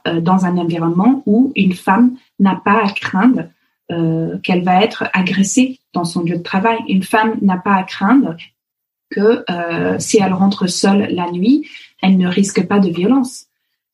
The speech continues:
Donc, euh, c'est, moi, je lui ai demandé de partir. Il voulait pas me laisser partir.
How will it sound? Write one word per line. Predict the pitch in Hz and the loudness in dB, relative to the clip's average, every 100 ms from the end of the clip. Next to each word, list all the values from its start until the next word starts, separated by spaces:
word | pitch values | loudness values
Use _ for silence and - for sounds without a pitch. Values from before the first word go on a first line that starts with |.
| _ | _
Donc, | 185 185 185 - 196 | -6 -4 -6 -8 -8
euh, | 180 175 - - | -6 -2 0 0
c'est, | - - 208 - - | -2 0 0 0 -2
moi, | 240 294 | 2 4
je | 269 | 4
lui | 247 | 4
ai | |
demandé | 208 220 269 277 | 4 4 4 4
de | 262 | 2
partir. | 208 202 - - 294 - - - | -2 -4 -4 -2 -2 -4 -10 -2
Il | 196 | 0
voulait | 226 226 | 2 2
pas | 220 226 | 2 2
me | |
laisser | 202 190 202 | 0 -2 -4
partir. | 202 - - 277 294 | -4 -6 -4 0 0